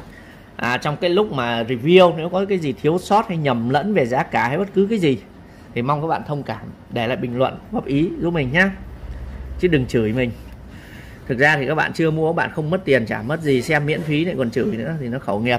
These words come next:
phải không? Tiếp theo là một con Realme bảy Pro, cũng là hàng mới, tồn kho thanh lý, hàng chuyên game, máy rất chất, màn hình amoled. Máy mới luôn, màu xanh lơ.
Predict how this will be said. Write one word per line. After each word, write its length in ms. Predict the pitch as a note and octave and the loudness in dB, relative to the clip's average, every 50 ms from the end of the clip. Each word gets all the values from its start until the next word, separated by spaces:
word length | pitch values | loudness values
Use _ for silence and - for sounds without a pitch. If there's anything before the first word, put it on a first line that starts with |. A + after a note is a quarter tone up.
| - | 0
phải 220 | - C#3 D3+ D3+ C#3+ | 0 2 2 2 2
không? 20 | - - - - - - - - - - | 0 -4 -14 -20 -20 -20 -20 -18 0 2
Tiếp 140 | F#3+ G#3+ G#3 | 2 2 4
theo 180 | G3 F#3+ F3 E3+ | 4 2 2 2
là 60 | D#3 | 2
một 100 | C3+ B2 A#2 | 0 -2 -2
con 180 | - D#3 D#3+ D3+ | -2 -2 0 2
Realme 360 | E3+ F3 E3+ E3+ E3+ E3+ D#3+ | 2 2 2 2 0 0 0
bảy 200 | C3 B2 A2 A2 | 0 0 -2 0
Pro, 300 | A#2 B2 A#2 C#3 C3 B2+ | -2 0 2 2 2 2
cũng 180 | A#2+ C3+ B2 - | 0 -2 -4 -4
là 60 | C#3+ | -4
hàng 240 | C3 C3 A#2+ A#2 A#2 | -4 -4 -6 -4 0
mới, 260 | C3 C#3 D3 F#3 G#3+ | 2 4 4 4 2
tồn 280 | G#3 - C3+ B2+ A#2+ A2 | 0 -2 -2 -2 -2 0
kho 160 | C#3+ C#3+ D3 | 0 0 0
thanh 180 | D#3 D#3 D3 | 0 -2 -2
lý, 260 | C#3 C3+ D3 E3+ F4+ - - - - - | 0 2 2 2 0 -4 -10 -16 -14 -10
hàng 160 | - A#2+ A#2 A2+ | -8 -8 -6 -4
chuyên 220 | - D#3 D3+ C#3+ | -4 -4 -2 0
game, 280 | C#3 D3+ D3+ D3 C3+ B2 | 2 4 4 2 2 -2
máy 200 | B2 B2 C3 C#3+ | -6 -6 -4 -4
rất 240 | F#3+ G3 D3 - | -4 -4 -2 4
chất, 280 | - F3 F3+ F3+ F3+ - | 4 6 6 4 2 -2
màn 140 | C3 A#2+ A#2 | -4 -4 -2
hình 140 | A#2+ A#2 A#2+ | -2 -2 -2
amoled. 420 | B2+ B2+ C3 C3+ C3 D3+ F3 F3 - - - - - - - - - - - - - - - - - - - - - - - - - | -2 -2 0 2 4 4 4 2 0 -6 -16 -18 -18 -20 -20 -20 -20 -20 -20 -18 -18 -18 -18 -18 -18 -18 -20 -20 -20 -20 -16 -8 -6
Máy 140 | A#2 A#2+ C3+ | -4 -2 0
mới 200 | C#3 C3 C3+ D#3 | 2 4 4 6
luôn, 200 | E3+ E3 D#3 B2 - - - - | 6 4 4 2 -2 -10 -14 -10
màu 200 | - A2+ A2+ A2 | -6 -6 -4 -6
xanh 340 | - - - C#3+ C#3+ C#3 C3+ | -6 -2 -2 -2 0 2 4
lơ. 300 | C#3+ D3+ D#3 D3 - | 6 6 6 6 4